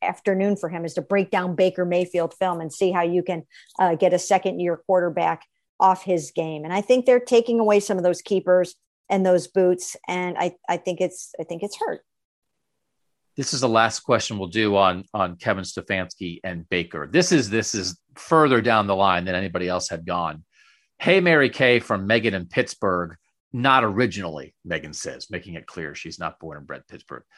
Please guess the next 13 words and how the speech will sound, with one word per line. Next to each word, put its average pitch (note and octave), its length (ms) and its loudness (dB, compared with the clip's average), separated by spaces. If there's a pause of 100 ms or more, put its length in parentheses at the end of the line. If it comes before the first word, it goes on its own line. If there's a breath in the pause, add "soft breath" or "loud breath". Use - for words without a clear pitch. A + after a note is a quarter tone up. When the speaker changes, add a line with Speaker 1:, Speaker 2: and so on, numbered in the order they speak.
(600 soft breath)
Speaker 2:
"I C#3+ 60 2
feel B3+ 220 0
strongly F#3 400 4
that C3+ 100 4
Stefanski C#3 560 -2
has A#2 140 2
been G#2 160 -2
the G2 60 -4
right C#3 280 2
man A#2 240 0
for A#2 140 -10
the G2+ 100 -4
moment, G#2 400 0